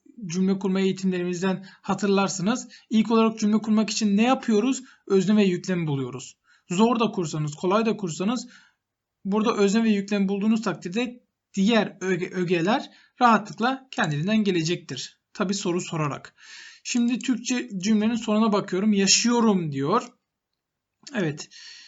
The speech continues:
Şimdi bunun tensini tabii ki ayıklamak gerekiyor buradan arkadaşlar. Tensi ne olacaktır?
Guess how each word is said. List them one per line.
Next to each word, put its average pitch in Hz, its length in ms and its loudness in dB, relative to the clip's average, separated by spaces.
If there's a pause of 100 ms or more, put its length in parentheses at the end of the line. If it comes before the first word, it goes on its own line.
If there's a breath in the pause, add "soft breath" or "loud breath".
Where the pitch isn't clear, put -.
(180 loud breath)
Şimdi 226 380 0
bunun 240 240 2
tensini 233 520 0
tabii 170 240 -2
ki 175 100 -6
ayıklamak 170 540 -4
gerekiyor 156 440 -4
buradan 156 220 -6
arkadaşlar. 156 640 -6
Tensi 233 400 0
ne 269 100 0
olacaktır? 202 600 0